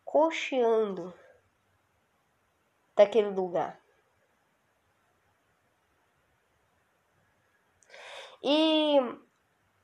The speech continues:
tem um dado momento que é bem interessante nesse encontro entre Jacó e o anjo, que o anjo vai no, na ferida de Jacó.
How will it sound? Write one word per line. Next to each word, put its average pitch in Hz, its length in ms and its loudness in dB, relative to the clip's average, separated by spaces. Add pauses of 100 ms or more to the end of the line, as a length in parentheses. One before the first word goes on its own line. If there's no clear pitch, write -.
(1600)
tem 415 160 4
um 392 140 6
dado 226 260 10
momento 226 460 4
que 269 100 -2
é - 20 -4
bem 240 160 0
interessante 233 640 0
nesse 214 280 -4
encontro 208 600 0
entre 196 300 -6
Jacó 202 320 2
e 190 80 4
o 208 100 0
anjo, 233 300 6
que - 80 -6
o 269 140 2
anjo 294 360 2 (560)
vai 277 300 8
no, 285 880 4 (880)
na 269 160 6
ferida 294 460 0
de - 60 -6
Jacó. 269 600 2